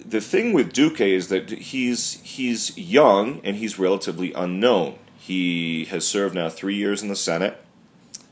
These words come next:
Uh, he ran on a, on a closed list, which basically means that his party, uh, put together a list of candidates and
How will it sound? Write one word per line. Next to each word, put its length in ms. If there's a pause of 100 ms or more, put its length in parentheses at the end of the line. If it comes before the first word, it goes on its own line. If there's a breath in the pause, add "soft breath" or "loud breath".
(420 loud breath)
Uh, 500
he 240
ran 380
on 240
a, 260
on 140
a 80
closed 560
list, 360
which 200
basically 340
means 360
that 180
his 240
party, 640 (320 loud breath)
uh, 160
put 260
together 380
a 40
list 320
of 120
candidates 580
and 500